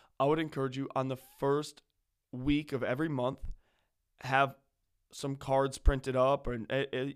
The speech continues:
uh, well, here's the rules. It said without spending money. So have 'em all pull their phone out,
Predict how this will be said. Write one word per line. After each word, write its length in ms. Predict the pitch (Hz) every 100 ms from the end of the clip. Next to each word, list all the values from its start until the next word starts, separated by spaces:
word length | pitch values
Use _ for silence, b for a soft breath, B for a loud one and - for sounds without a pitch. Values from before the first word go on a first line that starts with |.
| - -
uh, 120 | 143
well, 340 | 156 151 143 -
here's 240 | 135 143 127
the 80 |
rules. 280 | 135 135 117
It 60 | 120
said 200 | - 120
without 240 | 123 123
spending 280 | - 131 139
money. 200 | 123 123
So 140 | 127
have 160 | 120 127
'em 60 | 139
all 260 | 117 127
pull 240 | 120 127 139
their 120 | 165
phone 260 | 147 135
out, 240 | 127 135